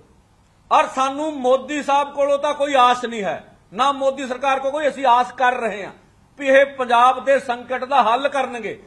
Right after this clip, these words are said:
ਉਹ ਤਾਂ ਕਿਉਂਕਿ ਅੰਦੋਲਨਕਾਰੀ ਧਰਤੀ ਆ ਪੰਜਾਬ ਦੀ, ਅਸੀਂ ਅੰਦੋਲਨ ਲੜਿਆ, ਅਸੀਂ ਸਿਰ ਨਹੀਂ ਝੁਕਾਇਆ ਉਹਨਾਂ ਗਾੜੀ ਤੇ ਗਾਂਹ ਵੀ ਨਹੀਂ ਝੁਕਾਉਣਾ।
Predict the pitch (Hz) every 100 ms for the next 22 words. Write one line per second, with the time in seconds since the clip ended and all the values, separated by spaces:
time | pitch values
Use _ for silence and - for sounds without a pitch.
0 | _ _ _ 254 254 277 285 294 294 294
1 | 262 269 311 254 226 247 247 285 285 285
2 | 285 - 285 - 254 269 262 247 233 226
3 | 190 190 - _ _ _ 240 254 302 277
4 | 254 254 262 277 285 262 254 285 277 311
5 | - - 262 262 302 311 294 294 269 269
6 | 269 254 240 233 151 - _ _ - 262
7 | 233 285 294 285 285 277 247 233 190 -